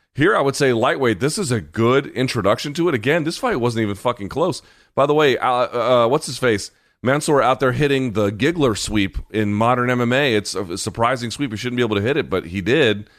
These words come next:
He gets it, gets on top, finds the back relatively easily in the second round, and then closes the show. Dude, I would put him, I mean, I, can he beat Usman Nurmagomedov? I don't know. Benson Henderson, I don't know. Taufik Musayev, I don't know.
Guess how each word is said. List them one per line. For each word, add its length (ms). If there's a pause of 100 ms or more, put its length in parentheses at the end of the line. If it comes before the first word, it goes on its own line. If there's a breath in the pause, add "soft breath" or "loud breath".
(360 soft breath)
He 100
gets 320
it, 380
gets 200
on 120
top, 280
finds 360
the 80
back 300
relatively 560
easily 280
in 60
the 60
second 300
round, 320
and 140
then 300 (320 soft breath)
closes 400
the 80
show. 600 (500 soft breath)
Dude, 180
I 120
would 160
put 180
him, 300
I 80
mean, 120
I, 140
can 160
he 60
beat 200
Usman 240
Nurmagomedov? 560
I 80
don't 160
know. 220
Benson 300
Henderson, 340
I 80
don't 100
know. 200
Taufik 320
Musayev, 400
I 80
don't 160
know. 400